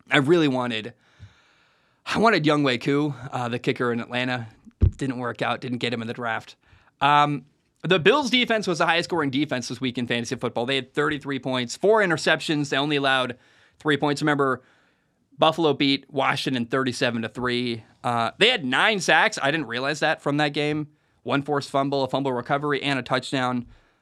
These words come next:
Buffalo absolutely obliterated Washington this week. And then Keenan Allen, worth noting, if you have Keenan Allen on your fantasy team,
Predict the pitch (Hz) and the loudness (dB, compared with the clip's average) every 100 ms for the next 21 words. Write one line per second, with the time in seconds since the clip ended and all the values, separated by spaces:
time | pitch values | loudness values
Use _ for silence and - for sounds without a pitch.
0 | _ 160 165 160 147 131 - - 185 208 | _ 2 2 0 0 0 -4 0 4 4
1 | 190 - 156 147 104 135 123 123 131 123 | 2 0 0 0 -2 -4 -4 -4 -4 -2
2 | 123 120 117 113 _ - 123 117 - 120 | -2 -2 -4 -8 _ -6 -2 -2 -2 -4
3 | 113 113 123 120 143 143 214 208 170 180 | -4 -4 -6 -2 -2 0 0 2 2 2
4 | 160 120 120 _ _ _ _ _ _ - | 2 0 -4 _ _ _ _ _ _ 0
5 | 160 156 160 151 147 220 214 - 208 170 | 2 4 2 2 2 2 2 2 0 2
6 | 160 156 143 127 123 127 123 123 117 110 | 2 2 2 0 -2 -2 -2 -4 -4 -4